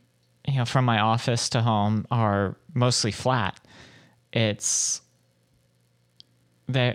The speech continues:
you know, there's a, there's a little bit of a hill, uh, leading up.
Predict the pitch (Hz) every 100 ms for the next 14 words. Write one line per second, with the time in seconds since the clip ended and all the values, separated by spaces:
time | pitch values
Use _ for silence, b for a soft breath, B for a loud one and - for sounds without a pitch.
0 | 139 127 143 120 113 127 123 135 120 -
1 | 131 127 117 139 139 127 117 117 110 110
2 | 107 - B B B B B _ - 113
3 | 110 104 101 104 _ _ _ - 120 117
4 | 123 131 117 113 107 -